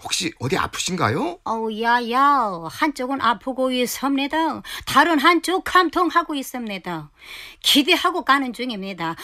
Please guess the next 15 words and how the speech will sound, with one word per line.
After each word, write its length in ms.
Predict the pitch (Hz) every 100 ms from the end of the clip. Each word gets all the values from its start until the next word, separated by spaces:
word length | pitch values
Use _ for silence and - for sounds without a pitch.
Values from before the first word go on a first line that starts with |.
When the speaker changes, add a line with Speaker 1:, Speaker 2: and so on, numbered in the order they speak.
| -
Speaker 2:
우린 720 | 196 254 185 202 247 226 180 -
더 520 | 220 370 480 415 262
기다릴 420 | - 339 480 381
수 200 | 277 240 226
없습니다. 1080 | 247 - - 190 175 160 160 165 175 151 139 - - -
아산 440 | 269 302 330 320 -
오케이역에서 760 | 311 359 330 320 277 233 - 294 -
내려주시기 720 | 254 294 240 233 - 180 202
바랍니다. 540 | 143 185 185 196 185 185
Speaker 1:
자, 100 | 240
자, 140 | 214
자, 100 | 185
잠깐, 540 | 185 - 185 147 101
닥터 240 | 87 160 160
존. 460 | 156 127 110 190